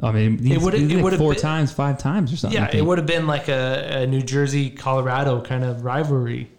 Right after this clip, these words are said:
Speaker 2: where, like, they're meeting up in the playoffs, or, you know, Detroit, Colorado, and then you had New Jersey, you know, in the East just killing it back in the nineties. So,
Speaker 1: Mm-hmm.
Speaker 2: I mean, it would've been like that. So.
Speaker 1: That, that type of feel. Yeah,
Speaker 2: Yeah.
Speaker 1: no, definitely. It, it's,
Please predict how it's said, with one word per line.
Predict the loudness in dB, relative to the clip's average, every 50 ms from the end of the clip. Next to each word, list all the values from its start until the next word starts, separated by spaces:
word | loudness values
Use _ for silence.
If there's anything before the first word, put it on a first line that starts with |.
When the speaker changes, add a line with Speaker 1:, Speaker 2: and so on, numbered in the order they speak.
| _ _ _ _
Speaker 2:
where, | -8 -6
like, | -4 -4 -6 -4
they're | -4 -4 -2
meeting | 0 0 2 2 2
up | 0 0 -2
in | -4
the | -8 -6
playoffs, | -6 -6 -4 -4 -4 -4 -6 -8 -10 -10 -10 -10
or, | -8 -8 -10 -12 -14 -20 -20 -20 -20 -6 -2
you | 0
know, | 0 2
Detroit, | 0 -2 -4 -4 -2 0 0 0 0 0
Colorado, | -2 -2 0 0 2 2 0 0 0 0 2 2 2 2 2 0 -2 -6 -12 -20 -20 -20 -20 -20 -12 _
and | -2 0
then | 0 0
you | 0 0
had | -2 -2 -2 -2
New | -2 -2 -4
Jersey, | -4 -4 -4 -4 -4 -4 -4 -6 -6
you | -4 -4 -6 -6 -8 -8
know, | -8 -8 -8
in | -8 -10
the | -10 -8 -6
East | -4 -4 -4 -4 -6
just | -8 -10 -10
killing | -4 -2 0 0 2 0
it | 0 -2
back | -2 -4 -4 -2 -2
in | -2
the | 0
nineties. | 0 0 0 0 0 0 -2 -2 -4 -4 -6
So, | -4 0 2
Speaker 1:
Mm-hmm. | 2 2 2 2 0 0 2 0 0 -4 -8 -18 _ _ _ _ _ _ -4
Speaker 2:
I |
mean, | -2 0 0 0 -2 -4 -8 -16 -20 _ _ _ _ _
it | 0 0
would've | 0 2 2
been | 2 0 0 -2 -2 -6
like | -6 -6 -6 -6 -6
that. | -4 -4 -4 -4 -6 -4
So. | -4 -2
Speaker 1:
That, | -2 -2 -2 -4 -2 -2
that | 0 0 0 -2 -2
type | -2 -2 -2 -2 -4
of | -6
feel. | -8 -4 -2 0 0 2 2 0 0 -2 -6 -14 _ _ -20 _ _ _ _
Yeah, | -4 -2 -2 -2 -2 -2
Speaker 2:
Yeah. | -2
Speaker 1:
no, | -2 0 0
definitely. | 0 0 -2 -2 -2 -2 -2 0 0 0
It, | 0 -2 -4 -6
it's, | -6 -4 -6 -6 -10